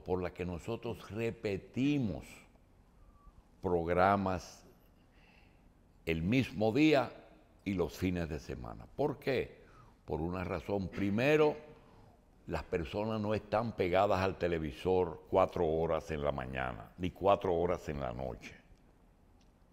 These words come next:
Ni todo el mundo ve televisión, sino que lo ven por las redes. También los problemas técnicos. Le decíamos que son doce los puntos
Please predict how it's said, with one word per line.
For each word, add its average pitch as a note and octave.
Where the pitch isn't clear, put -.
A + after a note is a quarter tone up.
Ni F#2
todo A2+
el G#2
mundo G2+
ve F#2
televisión, G2
sino F2+
que G2+
lo F2+
ven E2+
por F2
las D#2
redes. D2
También F#2+
los F2+
problemas F2
técnicos. G2
Le D#2
decíamos E2
que F#2
son C3
doce C#3
los G#2
puntos C3+